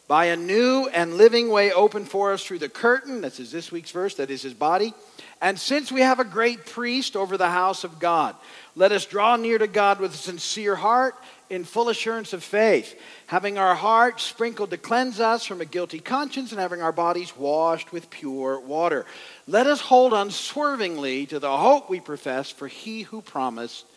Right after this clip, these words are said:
is faithful. And let us consider how we may spur one another on toward love and good deeds. And let us not give up meeting together,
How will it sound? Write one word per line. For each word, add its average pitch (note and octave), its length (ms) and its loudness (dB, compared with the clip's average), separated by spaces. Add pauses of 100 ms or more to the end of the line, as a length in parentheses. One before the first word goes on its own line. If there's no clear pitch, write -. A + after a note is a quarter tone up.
(400)
is B2+ 480 -4 (300)
faithful. G#3 500 -2 (300)
And C3 160 -10
let D3 140 -4
us D#3 140 -4
consider D#3 680 -4 (360)
how D#3 160 -4
we E3 120 -6
may D#3+ 160 -4
spur E3 380 -2
one E3+ 240 -2
another F3+ 320 0
on F3 240 2
toward D#3 320 -4
love E3+ 420 4
and C#3 380 -4
good D#3+ 400 -4
deeds. C#3+ 500 -6 (340)
And C#3 120 -12
let F3+ 160 2
us D#3 180 -2
not A3 420 2
give G3 140 0
up G3+ 200 0
meeting G3+ 340 -4
together, C#3+ 420 0